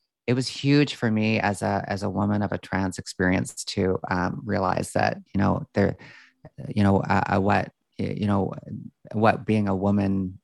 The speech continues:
is or isn't, or it's, it just, it, there's, there's no boundaries around it. So that was great. And then, um,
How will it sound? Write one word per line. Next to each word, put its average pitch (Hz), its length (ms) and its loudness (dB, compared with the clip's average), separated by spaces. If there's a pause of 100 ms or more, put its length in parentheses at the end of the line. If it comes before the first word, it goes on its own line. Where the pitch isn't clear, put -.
(120)
is 107 260 2
or 95 100 2
isn't, 98 500 -2
or 98 120 2
it's, - 220 -4
it - 200 -2
just, - 260 -4 (100)
it, 101 160 -2
there's, 110 200 4
there's 113 220 2
no 131 360 4
boundaries 113 640 2
around - 300 -4
it. - 140 0 (420)
So 123 200 6
that 135 260 6
was 123 180 -2
great. 82 340 -2
And 123 160 4
then, 143 220 6
um, 127 280 4